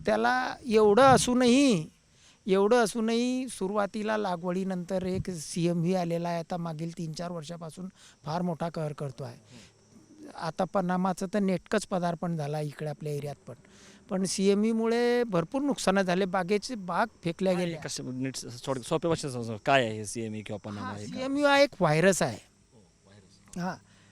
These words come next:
Speaker 1: काय नाव आहे त्याचं?
Speaker 2: व्हायरसचा ह्याला त्रास होतो.
Speaker 1: हो. हां, कुकुंबर मोझॅक व्हायरस आहे तो. त्याला, अ, त्याच्यामुळे ब-, बागेत केळीच्या अख्ख्या बागेत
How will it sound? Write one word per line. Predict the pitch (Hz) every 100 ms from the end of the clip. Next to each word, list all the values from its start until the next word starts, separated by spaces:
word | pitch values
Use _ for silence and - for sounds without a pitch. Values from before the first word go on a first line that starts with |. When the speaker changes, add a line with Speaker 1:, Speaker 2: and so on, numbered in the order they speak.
| _ -
Speaker 1:
काय | - 226
नाव | - -
आहे | 50
त्याचं? | 92 - 104 101 90
Speaker 2:
व्हायरसचा | 87 80 185 - - 196
ह्याला | 165 160
त्रास | 139 135 120
होतो. | 113 -
Speaker 1:
हो. | 208 220 165 131 - - - 170 147 120 151 151 _ 160 _ 170 151 _ - _ _ _
हां, | 190 208 170
कुकुंबर | - 185 214 208 208 220
मोझॅक | 196 165 170 160
व्हायरस | 156 185 - - - _ 110 _
आहे | 170 156
तो. | 170 180 294 - _ - _ -
त्याला, | 175 175 185 185 196 196 - - - _ -
अ, | 180 190 - -
त्याच्यामुळे | 196 - 240 233 208 214 254 285 294
ब-, | 247 196 180 175 175 175
बागेत | 185 180 214 214 - - -
केळीच्या | 208 202 214 226 226
अख्ख्या | 202 - 202
बागेत | 196 175 208 226 - _